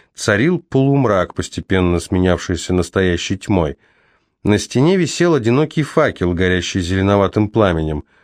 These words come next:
Аарон снял его и пошёл вперёд. Кол и Тамара сразу позади. Тропинка плавно шла вниз, превратившись в выступ вдоль стен огромной глубокой ямы.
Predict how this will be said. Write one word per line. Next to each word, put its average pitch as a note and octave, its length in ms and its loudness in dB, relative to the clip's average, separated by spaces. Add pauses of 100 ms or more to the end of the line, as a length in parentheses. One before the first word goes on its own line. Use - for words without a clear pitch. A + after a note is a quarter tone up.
(220)
Аарон G2 460 2
снял C3+ 360 0
его G2 240 0
и F#2+ 80 0
пошёл G2 400 -2
вперёд. A2 500 -2 (400)
Кол G#2 280 2
и F#2 120 -4
Тамара G#2 500 2
сразу F#2+ 400 0
позади. F2+ 540 -2 (920)
Тропинка D3 540 0
плавно G#2+ 440 2
шла F#2 320 0
вниз, A2+ 460 0 (260)
превратившись G#2+ 800 0
в A2 100 0
выступ A2+ 540 -2
вдоль F#2+ 380 0
стен - 480 -2
огромной A2 560 2
глубокой G2+ 560 0
ямы. G2 560 -2